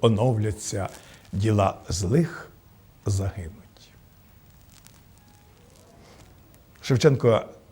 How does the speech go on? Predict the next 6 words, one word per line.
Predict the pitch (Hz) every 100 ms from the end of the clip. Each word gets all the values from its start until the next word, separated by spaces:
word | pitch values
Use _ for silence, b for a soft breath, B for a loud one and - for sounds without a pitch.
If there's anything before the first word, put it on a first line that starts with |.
| - -
написав | - 107 - 98 - 101 - - - - _ _ - - -
цікавий | - - 101 92
вірш | 139 160 - - - - - - - - 110
для | 95 95 - - -
своєї | - 101 95 95
коханої | - - 127 110 104 101